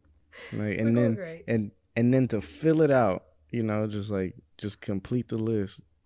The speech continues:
Speaker 1: You also run a, a business consulting bit, like, s-, other business.
Speaker 2: Yes. So with that, it's interesting 'cause that started actually,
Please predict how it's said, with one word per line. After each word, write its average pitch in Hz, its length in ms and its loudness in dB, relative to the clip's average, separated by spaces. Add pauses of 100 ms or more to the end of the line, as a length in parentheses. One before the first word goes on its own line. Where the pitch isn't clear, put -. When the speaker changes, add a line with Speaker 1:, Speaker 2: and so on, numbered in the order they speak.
Speaker 1:
You 110 220 -6
also 120 380 2
run 104 280 -2
a, 90 60 -8 (300)
a 107 80 -4
business 104 520 -4
consulting - 840 -10
bit, 50 140 -14 (100)
like, 50 320 -10 (720)
s-, - 180 -20
other 98 440 -6 (120)
business. - 680 -10 (160)
Speaker 2:
Yes. 185 320 -8 (1000)
So 233 120 -4
with 202 200 -8
that, 269 520 2
it's 233 140 0
interesting 214 560 -6
'cause 202 140 -10
that 262 180 0
started 262 340 0
actually, 196 640 -6